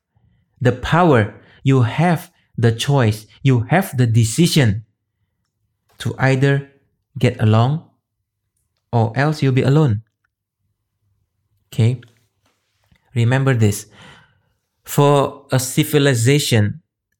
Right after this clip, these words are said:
to survive and thrive for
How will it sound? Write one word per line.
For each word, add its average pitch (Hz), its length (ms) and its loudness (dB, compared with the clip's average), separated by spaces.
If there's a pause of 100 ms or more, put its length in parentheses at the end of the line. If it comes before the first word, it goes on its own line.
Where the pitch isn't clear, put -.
(120)
to 120 400 0
survive 127 720 0
and 117 200 0
thrive 113 800 -2 (880)
for - 220 -4